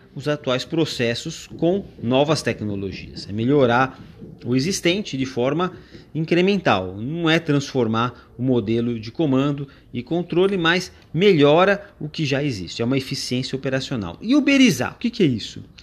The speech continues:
É criar novos processos com novas tecnologias, é melhorar o existente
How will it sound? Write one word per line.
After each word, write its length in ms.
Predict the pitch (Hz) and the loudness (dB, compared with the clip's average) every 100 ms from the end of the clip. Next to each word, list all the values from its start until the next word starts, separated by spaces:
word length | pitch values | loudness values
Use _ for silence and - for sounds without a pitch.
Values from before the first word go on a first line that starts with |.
| - - - - - | -20 -20 -20 -20 -10
É 200 | - 233 | 2 2
criar 720 | 262 - - 262 180 165 226 156 | 2 -4 2 6 8 6 2 2
novos 420 | 139 208 175 151 | 2 2 0 -4
processos 960 | - 135 - 147 208 - 240 - - - _ | 0 0 0 0 0 -2 -8 -10 -16 -20 _
com 400 | 208 254 269 - - | 4 4 2 -6 -2
novas 560 | 147 156 240 226 190 | 4 4 4 0 -2
tecnologias, 960 | - 139 131 123 117 104 - - - - | -2 -2 0 0 0 -2 -6 -14 -16 -8
é 60 | 120 | -2
melhorar 840 | 127 214 226 208 123 117 117 - - - - - | 4 4 6 8 8 6 2 -6 -20 -20 -20 -6
o 120 | 196 | 0
existente 680 | 180 214 - 165 208 - | 0 0 -2 -2 -4 -8